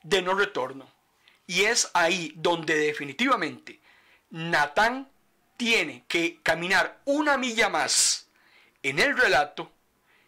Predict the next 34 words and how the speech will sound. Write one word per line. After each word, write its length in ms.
y 140
poner 340
entonces 400
las 220
cosas 540
en 180
perspectiva 840
para 260
ver 360
si 260
David 340
de 100
una 180
vez 200
y 60
por 240
todas 400
entiende 800
la 260
gravedad 720
de 200
la 120
situación 580
en 60
la 100
que 100
se 80
encuentra. 480
Nunca 440
David 400
en 200
toda 220
su 120
historia 460